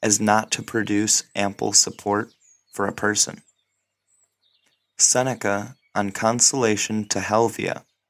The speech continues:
ten dot eleven B.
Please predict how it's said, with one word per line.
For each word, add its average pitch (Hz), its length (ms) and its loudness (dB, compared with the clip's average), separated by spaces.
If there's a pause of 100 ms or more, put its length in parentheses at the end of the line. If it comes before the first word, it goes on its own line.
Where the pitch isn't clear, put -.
(680)
ten 131 380 2
dot 110 340 2
eleven 101 500 2
B. - 340 -2